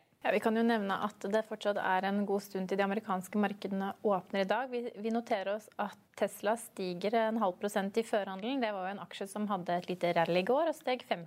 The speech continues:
komma tre prosent i gårsdagens handel. Vi hører nå at flere analytikere peker på spennende tech-kandidater, deriblant Apple,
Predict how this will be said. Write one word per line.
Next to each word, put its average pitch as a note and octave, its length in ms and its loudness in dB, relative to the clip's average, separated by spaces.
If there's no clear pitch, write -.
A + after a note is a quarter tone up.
komma F#3 220 -2
tre E3 180 0
prosent F3 480 -4
i B3+ 80 0
gårsdagens E3+ 680 0
handel. D#3+ 320 -2
Vi A#3+ 160 2
hører G#3 240 0
nå G3+ 80 -4
at G#3 80 -8
flere F#3+ 240 -2
analytikere G3+ 480 -4
peker A3+ 480 0
på C4 220 0
spennende A3 420 -4
tech-kandidater, G#3 720 2
deriblant G3+ 480 -4
Apple, B3+ 480 0